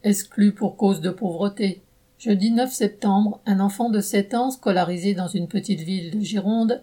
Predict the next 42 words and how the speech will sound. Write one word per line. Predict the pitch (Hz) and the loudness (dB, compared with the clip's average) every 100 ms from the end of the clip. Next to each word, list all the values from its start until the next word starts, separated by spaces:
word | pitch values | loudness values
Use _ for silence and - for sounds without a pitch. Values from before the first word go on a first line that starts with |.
| - | -2
a | |
été | 196 196 208 | -2 0 2
exclu | 202 - 262 226 | 0 -2 -6 0
de | |
la | 208 202 | 2 2
cantine | 208 196 208 185 190 247 - | 2 0 0 0 2 0 -2
et | 214 | -4
reconduit | 185 214 233 226 214 226 | -2 -2 0 0 0 -2
chez | 208 240 | -4 -4
lui | 196 220 | -2 0
par | 214 185 | 0 0
un | 185 | 0
policier | 151 226 220 - 247 | -2 0 0 0 2
municipal | 202 190 196 214 202 214 196 214 - | 4 4 0 -2 -2 2 2 2 -2
envoyé | - 202 185 175 185 | -2 0 0 -2 -2
par | 185 180 | -2 -2
la | 175 | -2
maire | 185 170 | -2 -4
de | 180 | -4
sa | 202 | -6
commune. | - 220 185 156 190 - _ _ _ - | -2 0 0 -4 -10 -14 _ _ _ -10
Sa | - 202 | 0 4
mère | 214 226 | 4 4
devait | 185 180 202 | 0 2 2
huit | 196 208 | 2 0
cents | - 196 | 0 2
euros | 170 180 | 2 0
à | 180 | 0
la | 175 | -2
cantine. | 208 185 202 165 180 - _ _ - | -2 -4 -4 -4 -6 -10 _ _ -14
Ce | - | -4
n'est | 202 202 | 0 0
pas | 262 | 2
en | 247 226 | 2 4
humiliant | 233 226 240 254 | 4 2 2 2
un | 202 | 4
enfant | 190 196 254 | 2 2 2
devant | 226 185 180 | 2 2 -2
ses | - 185 | -2 -2
camarades | 196 190 180 190 | 0 0 0 -2
de | 170 | -2
classe | 196 254 233 214 | -4 0 0 0